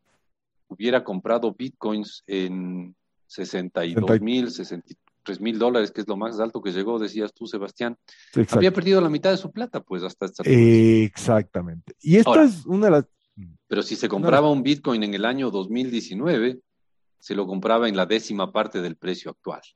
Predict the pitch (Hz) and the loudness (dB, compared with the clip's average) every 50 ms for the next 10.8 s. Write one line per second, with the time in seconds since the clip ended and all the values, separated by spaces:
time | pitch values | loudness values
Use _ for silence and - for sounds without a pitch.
0 | _ _ _ _ _ _ _ _ _ _ _ 165 170 202 202 - - 262 226 220 | _ _ _ _ _ _ _ _ _ _ _ -4 -2 -2 0 2 4 6 6 6
1 | 214 185 127 107 - 151 139 131 135 - 143 135 123 147 160 165 180 170 143 151 | 4 2 0 -4 -2 0 0 0 0 -4 -8 -8 -4 -2 0 0 0 0 -2 -2
2 | 165 170 175 170 156 139 117 104 104 110 127 139 160 170 170 170 156 143 127 120 | -4 -4 -4 -4 -4 -4 -6 -6 -6 -4 -2 0 2 2 2 2 2 0 0 -2
3 | 113 - _ 107 104 101 110 127 139 156 160 151 139 127 117 110 104 98 98 113 | -6 -10 _ -12 -12 -8 -2 0 2 4 4 6 6 4 2 0 -2 -6 -8 -6
4 | 127 131 127 135 - - 101 - - 143 147 123 95 - - _ _ _ _ - | -4 -4 -4 -4 -4 -6 -6 2 4 6 6 6 4 0 -6 _ _ _ _ -8
5 | 113 113 107 - 120 - 113 117 113 - 120 110 107 101 - - 127 120 117 - | -6 -6 -6 -6 -4 -2 0 0 2 4 6 6 6 6 4 4 2 2 4 4
6 | - 113 107 - 131 131 127 - 135 120 135 120 - 113 110 - 110 107 107 - | 2 2 2 4 2 2 2 0 0 0 0 0 0 -2 -2 0 0 0 0 0
7 | - 131 123 - 123 110 104 95 90 80 80 - - _ _ _ _ _ _ _ | 0 0 0 0 -2 -2 -2 -4 -8 -10 -14 -18 -20 _ _ _ _ _ _ _
8 | _ _ _ _ _ - 170 - 202 185 208 247 285 269 240 220 214 220 202 - | _ _ _ _ _ -14 -10 -6 -2 2 4 6 6 8 6 6 6 4 4 2
9 | - 208 170 - 233 120 107 - - _ _ _ _ _ _ _ _ _ _ _ | 2 2 2 2 0 -2 -4 -4 -8 _ _ _ _ _ _ _ _ _ _ _
10 | - 151 135 131 123 117 113 117 110 127 113 110 113 120 135 | 0 2 2 2 2 0 -2 -2 -2 -4 -4 -2 -2 -2 -4